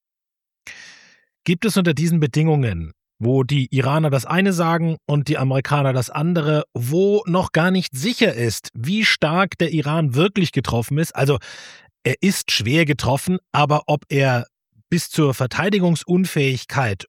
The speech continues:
oder auch bis zur Angriffsunfähigkeit getroffen ist, das, äh, bezweifeln ja gerade viele und es gehen ja nach wie vor Raketen aus dem Iran raus. Aber gibt es unter diesen Bedingungen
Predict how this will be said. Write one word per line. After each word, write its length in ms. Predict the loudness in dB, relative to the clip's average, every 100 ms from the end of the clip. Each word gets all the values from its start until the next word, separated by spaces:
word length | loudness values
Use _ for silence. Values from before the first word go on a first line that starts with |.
| -2
oder 260 | 0 2
auch 160 | 0 0
bis 180 | -2 0
zur 140 | -2
Angriffsunfähigkeit 1040 | 0 0 0 0 -2 0 0 -2 -2 -4
getroffen 460 | -4 -4 -4 -2 -2
ist, 200 | -4 -6 -18 -20 -12 -2
das, 400 | -2 -2 -6 -8
äh, 120 | -6 -2
bezweifeln 600 | -2 0 2 2 2 0
ja 120 | -2
gerade 400 | 0 0 2 0
viele 440 | -2 0 0 0
und 440 | 0 0 0 -2 -6
es 160 | -4 0
gehen 180 | 2
ja 80 | 2
nach 180 | 2 2
wie 60 | 0
vor 180 | 0
Raketen 380 | 0 -2 -4 -2
aus 240 | 0 0 0
dem 140 | 0
Iran 360 | 0 2 2 2
raus. 380 | 2 2 0
Aber 240 | -2 0 -2 -4 -16 -18 -14 -4
gibt 200 | -2 0
es 100 | 0
unter 200 | 2 0
diesen 300 | 0 0 0
Bedingungen 560 | 0 0 2 4 2